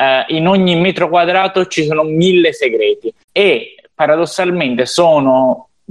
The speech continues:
molto più difficili da completare, mm, al cento per cento perché richiedono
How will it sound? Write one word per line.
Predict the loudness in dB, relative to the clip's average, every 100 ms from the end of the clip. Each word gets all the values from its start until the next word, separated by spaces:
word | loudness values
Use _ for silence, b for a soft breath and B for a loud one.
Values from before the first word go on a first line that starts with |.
| -2
molto | 0 2 0 -2 -4
più | -4
difficili | -4 -4 0 0 0 0
da | 2 0
completare, | -2 -2 -2 2 2 2 2 2 2 0 0 0 0 -4
mm, | -4 -4 -2 -2 -2
al | -4 -4
cento | -2 0
per | 0 -2
cento | -2 -2 -2 -2
perché | -2 -2 -2
richiedono | -2 0 0 2 0